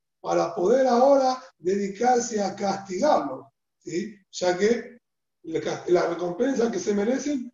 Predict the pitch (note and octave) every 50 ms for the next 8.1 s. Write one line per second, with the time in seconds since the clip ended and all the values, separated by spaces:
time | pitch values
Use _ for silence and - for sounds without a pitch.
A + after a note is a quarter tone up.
0 | _ - - F3+ G#3+ B3+ B3 B3 B3 A#3+ A#3 A3+ A3 - A3+ A#3+ C#4+ D4+ C#4 C4
1 | A#3+ A3+ - - A3+ G#3 G#3+ G#3+ A#3 A#3+ B3 A#3+ A#3 A#3 - _ _ _ - A3+
2 | A#3+ A#3 - - - G3 - B3+ A#3 F#3+ - - - - - _ _ - D3+ -
3 | - E3+ D#3+ F3 F3+ F#3 F#3 F#3+ A#3+ B3+ A3 - A#2 A#2 - - _ _ - D3
4 | E3 F#3 F#3+ F3+ - - - B3 C4 C4 A#3+ A3+ G3+ G3 G3 F#3+ G3 A#3 A#3+ A#3+
5 | A#3 A#3 A3+ G#3 A3+ C4+ D4+ D4 A#3 - - - - - - _ _ - - G3+
6 | - - F#3+ F#3 F3+ F3+ F#3+ G3 G3 G#3 G#3 G#3+ - D4+ D#4+ D#4+ D4 C4 A#3 -
7 | - _ _ _ - B3 C4+ C4+ C4 B3+ A#3+ A3 G#3+ G#3+ - C4 C4+ C4 B3 A#3+
8 | - -